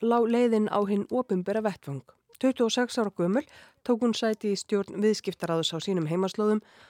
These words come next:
og síðar varð hún gjaldkeri og loks formaður félags kvenatvinnurekanda. Þá var hún orðin ráðsett kona, gift hermanninum Michael Haley. Þau eiga tvö börn. Og Nikki Haley er ekki lengur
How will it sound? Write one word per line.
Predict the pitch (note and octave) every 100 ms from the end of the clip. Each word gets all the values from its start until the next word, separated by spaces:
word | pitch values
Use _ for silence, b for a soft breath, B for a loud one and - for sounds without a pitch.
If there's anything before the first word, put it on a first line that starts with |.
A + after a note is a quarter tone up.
| B -
og | -
síðar | G#3+ F#3 F3
varð | F3+ E3+
hún | D#3+ -
gjaldkeri | F3 F#3 - G3 F3+
og | E3
loks | E3 -
formaður | - G#3 G#3 F#3 F3+
félags | - G#3 E3+ - -
kvenatvinnurekanda. | A3+ G3 - F3+ - G#3+ G#3 G3+ E3+ D3 C3 B B B B B -
Þá | C4
var | B3
hún | G#3+
orðin | G3 E3+ D#3
ráðsett | - F#3 F#3 - C#3 -
kona, | A#3 B3+ C4+ B3+ _ _
gift | A#3 A3 - G#3
hermanninum | A3 A3 G#3 G3+ G3 G#3
Michael | A3 - F#3+ -
Haley. | G3 A3+ E3+ C3 - -
Þau | B3
eiga | A#3+ F#3 F#3 -
tvö | - D#3+
börn. | - G#3+ - _ b b b b
Og | A#3
Nikki | B3 A#3+ A#3
Haley | A#3 A3 A3 A3 G#3+
er | G3
ekki | F3+ F#3+ F#3
lengur | E3+ -